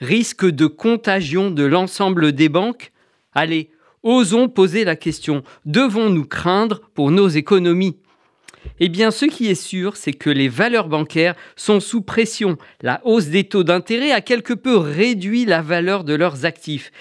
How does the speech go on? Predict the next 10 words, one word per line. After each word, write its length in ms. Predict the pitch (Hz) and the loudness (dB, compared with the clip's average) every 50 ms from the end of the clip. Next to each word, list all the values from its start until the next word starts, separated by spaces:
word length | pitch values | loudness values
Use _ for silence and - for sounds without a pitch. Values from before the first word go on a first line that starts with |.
| - - - | -20 -8 -4
Elles 160 | - 147 151 | -2 -2 -2
sont 260 | 135 - - 160 151 | -2 -4 -4 -2 -2
donc 280 | 147 151 170 165 156 - - _ | 0 2 2 0 0 -2 -8 _
plus 260 | - - 165 202 247 262 | -8 -2 0 2 2 2
vulnérables 720 | 240 254 247 226 214 196 180 180 190 196 220 220 240 226 - - - _ | 2 2 2 2 2 2 2 2 0 0 0 -2 -4 -10 -12 -16 -12 _
en 140 | - 160 156 | -2 -2 -2
cas 400 | - _ - 180 175 190 196 - - | -2 _ -4 -2 -2 -2 -4 -6 -10
de 300 | - 127 151 156 165 160 - - - | -6 -2 -2 -2 -2 -2 -6 -12 -14
retrait 500 | - 110 143 160 160 - - - 170 165 | -6 -2 0 0 0 0 -2 -2 0 0
massif. 560 | 160 151 151 - - - 185 151 - - - | 0 -2 -4 -6 -8 -10 -10 -10 -10 -10 -10